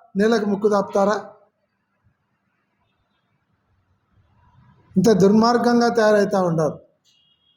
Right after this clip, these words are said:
ఇరవై ఏడు మంది మీద కేసులు పెడతారు. అంటే వాళ్ళేమి వచ్చి ఆడేమి బస్సులు ఇది చేయలేదు, ఏం లేదు.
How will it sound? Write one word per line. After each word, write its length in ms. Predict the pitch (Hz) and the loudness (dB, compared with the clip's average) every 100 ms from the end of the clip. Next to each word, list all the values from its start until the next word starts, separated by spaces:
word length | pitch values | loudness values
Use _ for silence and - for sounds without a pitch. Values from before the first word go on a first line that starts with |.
| _ _ _ _ 185 | _ _ _ _ 0
ఇరవై 300 | 196 220 233 | 2 4 4
ఏడు 220 | 233 233 | 4 2
మంది 300 | 226 226 226 | 2 0 0
మీద 240 | 240 254 240 | 0 0 0
కేసులు 360 | 233 220 226 | -2 -2 0
పెడతారు. 560 | 208 196 202 170 104 - _ _ _ _ _ _ - | -2 -2 -2 -2 -6 -16 _ _ _ _ _ _ -4
అంటే 120 | 196 | 0
వాళ్ళేమి 560 | 240 226 226 247 254 233 - - _ _ 196 | 2 2 2 0 0 -2 -6 -16 _ _ -4
వచ్చి 240 | 202 247 | -2 0
ఆడేమి 340 | 226 233 233 | 2 2 0
బస్సులు 400 | 208 202 190 233 | -2 -2 -2 -2
ఇది 240 | 233 214 226 | 0 0 2
చేయలేదు, 380 | 226 226 226 233 | 2 2 2 0
ఏం 120 | 214 | 0
లేదు. 320 | 208 185 135 | 0 -2 -4